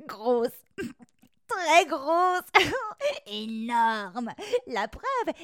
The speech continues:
il t'emmène au concours des grosses. <laughs> S'esclave Pomme de Terre.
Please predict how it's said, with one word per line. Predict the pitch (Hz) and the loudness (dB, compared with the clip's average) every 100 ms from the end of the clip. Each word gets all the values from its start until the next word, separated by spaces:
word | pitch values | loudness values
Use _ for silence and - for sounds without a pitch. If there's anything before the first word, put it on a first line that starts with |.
| - | -10
il | 370 | -8
t'emmène | - 311 294 285 | -4 -4 -2 -2
au | 285 | -4
concours | 302 269 285 | -6 -6 -6
des | 294 302 | -4 -4
grosses. | 403 - 339 - 381 - - - - 392 427 - 392 - 349 302 208 - - - | -6 -4 -2 0 -2 -4 -2 -2 -2 -4 -4 -6 -12 -10 -10 -10 -10 -12 -12 -10
<laughs> | - 285 - 285 - - 240 _ _ _ - _ | -12 -14 -14 -14 -14 -16 -16 _ _ _ -20 _
S'esclave | - 180 - 202 196 | -10 -10 -4 -4 -2
Pomme | 180 180 | 0 0
de | 175 | 0
Terre. | 180 170 170 | -4 -8 -8